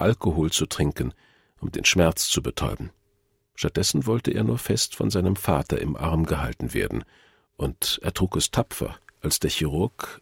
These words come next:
ein Loch in den Beinknochen bohrte und einen Teil des Knochens entfernte. Die Operation war erfolgreich, dennoch war Joseph die nächsten Jahre beim Gehen auf Krücken angewiesen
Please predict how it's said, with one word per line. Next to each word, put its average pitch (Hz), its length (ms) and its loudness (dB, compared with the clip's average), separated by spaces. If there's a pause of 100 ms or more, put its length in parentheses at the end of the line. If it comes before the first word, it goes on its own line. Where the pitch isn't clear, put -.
ein 80 240 0
Loch 92 380 2 (100)
in 87 80 -4
den 82 160 0
Beinknochen 85 680 2
bohrte - 400 -4 (400)
und - 200 -8
einen 71 280 -2
Teil 85 280 4
des 87 220 0
Knochens - 480 -2
entfernte. - 540 -6 (1400)
Die - 80 2
Operation 113 680 6
war 104 100 8
erfolgreich, 92 680 6
dennoch 104 320 6
war 120 120 8
Joseph 104 520 6
die 104 120 6
nächsten 90 400 6
Jahre 90 360 4
beim 92 240 6
Gehen 92 300 6
auf 90 200 2
Krücken 110 320 4
angewiesen 92 720 4